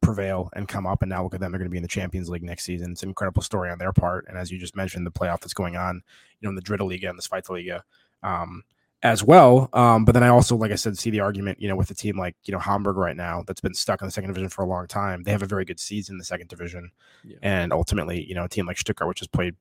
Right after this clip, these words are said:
Speaker 1: for-, poorly, is, is staying up. So I see that argument as well. Um, the English model, I don't know. I, I, uh, the, yeah, I see that both ways as well. It's, it's, these are, things are complicated. There's, there's trade-offs in any, in any system you go for. You know, part of me likes the, uh, the,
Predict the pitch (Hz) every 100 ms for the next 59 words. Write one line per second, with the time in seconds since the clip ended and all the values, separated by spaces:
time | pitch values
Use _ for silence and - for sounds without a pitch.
0 | - - 113 120 - 127 117 104 98 92
1 | 95 - 104 95 95 82 - - - -
2 | 139 156 151 135 127 123 110 113 127 131
3 | 127 - 117 113 110 107 101 _ _ _
4 | _ _ _ - 120 123 160 180 - 170
5 | 170 165 151 123 113 123 127 139 - 127
6 | 120 113 113 127 120 117 104 _ _ _
7 | _ _ _ _ _ 143 117 - 143 123
8 | 123 120 123 113 117 104 117 135 143 147
9 | 143 151 160 139 135 131 113 107 107 139
10 | - 139 143 123 123 113 - 123 120 110
11 | 110 113 101 101 101 92 95 104 - 127
12 | 113 101 110 - 113 104 101 92 87